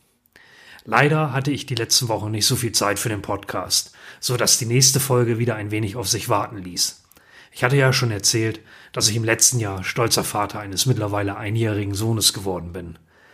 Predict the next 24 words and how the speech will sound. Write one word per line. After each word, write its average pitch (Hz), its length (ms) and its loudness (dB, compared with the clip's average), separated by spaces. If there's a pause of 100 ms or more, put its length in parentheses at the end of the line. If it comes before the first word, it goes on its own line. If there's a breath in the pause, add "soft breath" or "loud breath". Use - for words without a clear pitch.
(300 loud breath)
Nebst 113 360 2
dem, 127 360 4 (340 loud breath)
dass 113 160 4
auch 113 140 0
mein 110 160 0
Beruf 127 260 2
mich 135 180 8
fordert, 135 460 4 (300 loud breath)
benötigt 120 380 2
der - 80 -2
Kleine 117 340 2
natürlich 120 420 0
auch 98 140 0
seine 87 240 -2
Papazeit. - 680 -10 (840 loud breath)
Aber 143 360 4
ich 127 140 -4
bleibe 107 260 2
am 98 140 -2
Ball 90 180 -2 (160)
mit 104 140 -6
Vereinsmeier 98 460 -2
Punkt 123 200 -4
online, 92 380 -4